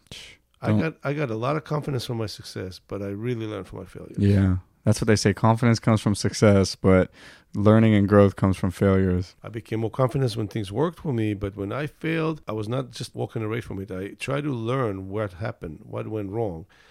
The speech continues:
Speaker 2: so that I don't do that again. And, and that was, that was the growth for me. And that, that, that's how I became better at things. So I think failure is a beautiful part of learning. You can't just keep, you can't go from one success to the next.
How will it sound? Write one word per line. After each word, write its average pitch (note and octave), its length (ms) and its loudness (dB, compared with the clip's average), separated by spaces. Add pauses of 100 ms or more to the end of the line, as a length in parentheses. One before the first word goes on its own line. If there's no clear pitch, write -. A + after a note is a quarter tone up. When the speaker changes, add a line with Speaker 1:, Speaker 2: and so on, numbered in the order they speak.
(100)
Speaker 2:
so - 160 -8
that A#2 180 -2
I A2+ 60 -2
don't C#3 260 0
do C3 140 -2
that A2 160 -4
again. F#2 400 -10 (100)
And, B2 180 -12
and A#2 120 -12
that D#3+ 160 -6
was, E3 160 -12
that C#3 180 -4
was C3 120 -4
the G#2 60 -8
growth F2 280 -12
for - 100 -20
me. F2 220 -18 (400)
And A2 160 -12
that, D3 180 -8
that, - 220 -16
that's D3 180 -8
how D#3 100 -6
I D#3+ 40 -6
became C#3+ 260 -10
better C3 340 -12 (160)
at - 120 -20
things. - 400 -18 (340)
So - 300 -14
I B2+ 80 -10
think G#3 200 -10
failure G3 360 -10
is G#2 160 -10
a G2+ 40 -14
beautiful B2 380 -12
part D3 300 -8
of - 360 -16
learning. A#2+ 380 -10
You G2 180 -14
can't E3 440 -10
just - 200 -16
keep, - 240 -14
you G#2+ 60 -18 (160)
can't - 180 -14
go F#3 100 -10
from C3 140 -6
one C3 120 -2
success A#2 320 -10
to - 100 -18
the F#2+ 80 -12
next. - 400 -14